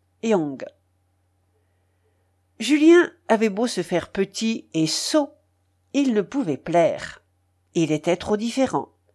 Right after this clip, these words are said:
Cependant, se disait-il, tous ces professeurs sont gens très fins et choisis entre mille. Comment n'aiment-ils pas mon humilité ? » Un seul lui semblait abuser de sa complaisance à tout croire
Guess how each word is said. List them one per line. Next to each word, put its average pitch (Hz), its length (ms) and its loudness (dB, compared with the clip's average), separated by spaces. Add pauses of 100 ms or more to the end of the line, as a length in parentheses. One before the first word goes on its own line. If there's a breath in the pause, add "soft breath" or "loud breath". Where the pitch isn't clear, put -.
(720)
Cependant, 190 720 0 (120)
se - 160 -14
disait-il, 135 760 -12 (680)
tous 349 120 2
ces 269 140 -4
professeurs 190 680 -4
sont 160 220 -6
gens 147 420 -4
très 214 280 -4
fins 320 440 0 (300)
et 165 100 -4
choisis 165 480 -2
entre 143 300 -6
mille. 240 480 2 (600)
Comment 392 380 4
n'aiment-ils 233 580 -2
pas 269 280 2
mon 196 220 2
humilité ? » 185 880 -2 (1160)
Un 254 120 2
seul 294 440 4
lui 220 180 -4
semblait 220 520 -2
abuser 214 420 -4
de 165 120 -6
sa 160 160 -8
complaisance 208 720 -4
à 180 80 0
tout 180 200 -12
croire 180 600 -4